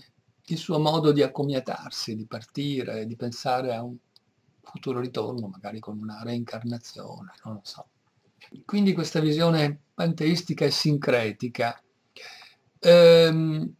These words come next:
a proposito di questo sincretismo, mm, è stato interessante per me, guardando un attimo, eh, su Wikipedia,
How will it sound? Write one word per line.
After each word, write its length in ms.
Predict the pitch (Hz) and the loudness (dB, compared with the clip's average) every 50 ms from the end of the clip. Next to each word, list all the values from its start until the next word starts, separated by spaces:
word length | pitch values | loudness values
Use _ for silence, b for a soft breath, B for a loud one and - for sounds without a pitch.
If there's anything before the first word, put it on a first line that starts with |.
| - _ _ | -20 _ _
a 80 | _ 170 | _ -4
proposito 420 | - 226 220 226 214 190 170 180 | -2 0 2 4 4 4 6 4
di 80 | 156 151 | 4 2
questo 260 | 143 170 165 - 160 | 0 0 0 0 -2
sincretismo, 1160 | 143 - 165 151 - 165 180 185 185 - 143 131 123 117 - 135 135 139 151 156 147 131 - - 165 | -2 0 -2 -2 0 0 0 0 2 2 4 4 2 2 -2 -2 -2 -2 -2 -2 -4 -6 -6 -8 -8
mm, 160 | 147 143 139 139 - - _ _ | -6 -6 -6 -8 -12 -16 _ _
è 60 | 170 | -18
stato 280 | 147 - 170 147 - | -10 -8 -8 -6 -4
interessante 680 | 165 151 165 151 156 - - 202 190 180 160 143 135 - | -4 -4 -2 -4 -4 -2 0 2 2 2 2 2 0 0
per 200 | - 151 147 156 | 0 0 0 2
me, 380 | 160 160 180 180 185 165 - - - - - _ - _ _ _ _ _ _ _ | 2 2 4 4 2 2 -2 -6 -14 -16 -18 _ -20 _ _ _ _ _ _ _
guardando 540 | - 131 127 131 139 139 147 147 139 139 | -6 -6 -4 -2 -2 -2 -2 -2 -2 -4
un 100 | 131 131 | -4 -2
attimo, 680 | 131 127 131 127 - - 139 127 127 120 120 117 110 110 - _ _ _ _ _ _ _ _ _ _ - | -4 -4 -4 -6 -8 -8 -8 -6 -6 -6 -6 -6 -8 -10 -12 _ _ _ _ _ _ _ _ _ _ -14
eh, 140 | 147 147 143 | -14 -12 -12
su 200 | 143 - - 135 | -10 -10 -8 -6
Wikipedia, 960 | 127 135 135 - 170 - - 143 131 127 123 127 139 135 139 139 - - - | -4 -6 -4 -6 -8 -6 -4 -4 -4 -2 0 0 0 0 0 -2 -6 -10 -16